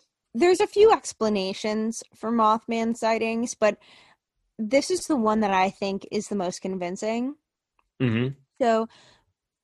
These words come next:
Speaker 1: Robert Smith, who is an associate professor of wildlife biology at West Virginia University,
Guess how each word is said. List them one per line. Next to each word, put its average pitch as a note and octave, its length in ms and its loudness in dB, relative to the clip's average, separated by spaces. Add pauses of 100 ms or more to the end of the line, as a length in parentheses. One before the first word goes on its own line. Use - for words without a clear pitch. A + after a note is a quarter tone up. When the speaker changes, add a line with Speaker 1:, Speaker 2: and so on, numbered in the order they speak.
Speaker 1:
Robert B3 480 2
Smith, A3+ 720 -4
who B3+ 140 -2
is A3+ 340 2
an A#3+ 100 -4
associate A#3+ 500 -2
professor A3 720 -2
of A3 120 -2
wildlife G#3 720 -2
biology G3 800 -2
at G3 360 0
West G3 280 -6
Virginia F#3+ 420 -6
University, F#3+ 920 -4